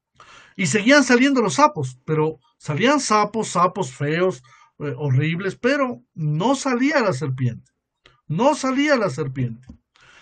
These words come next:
Y por último, ya se cayó la persona de confesarse,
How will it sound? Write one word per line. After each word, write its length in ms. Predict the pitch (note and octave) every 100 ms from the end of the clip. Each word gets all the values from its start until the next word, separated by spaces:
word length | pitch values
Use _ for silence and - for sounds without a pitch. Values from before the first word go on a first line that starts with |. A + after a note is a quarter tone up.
| - _ _ _ -
Y 80 | D#3+
por 200 | A#3 B3
último, 560 | C#4 - D4+ C#4+ B3+
ya 200 | - E3
se 200 | F3+ G3+
cayó 360 | F#3+ E3+ D#3 E3+
la 140 | G#3
persona 420 | - D3 C3+ D#3+ F3+
de 120 | E3+
confesarse, 760 | D#3+ C3 D#3 D3 F3 F3+ B3+